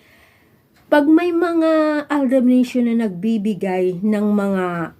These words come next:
ano, ng mga gifts, regalo sa kanya, lalo na sa ibang bansa, nandoon siya sa ibang bansa, umaamin po talaga siya na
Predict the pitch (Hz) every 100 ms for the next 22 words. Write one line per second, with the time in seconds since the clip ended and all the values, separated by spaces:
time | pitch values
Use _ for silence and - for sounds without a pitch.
0 | - 214 190 156 147 147 _ _ 190 190
1 | 196 190 185 170 143 226 190 135 - -
2 | - - _ _ _ _ 185 170 254 262
3 | 254 180 - 196 185 175 170 147 127 _
4 | - - - _ 202 196 190 190 190 180
5 | 170 160 160 214 - 170 - 165 156 160
6 | 165 - 147 151 147 165 156 - - -
7 | - - - - - 233 233 220 226 226
8 | 220 220 220 - 208 202 226 196 170 156
9 | 170 170 - 180 160 165 - - - 196
10 | 185 170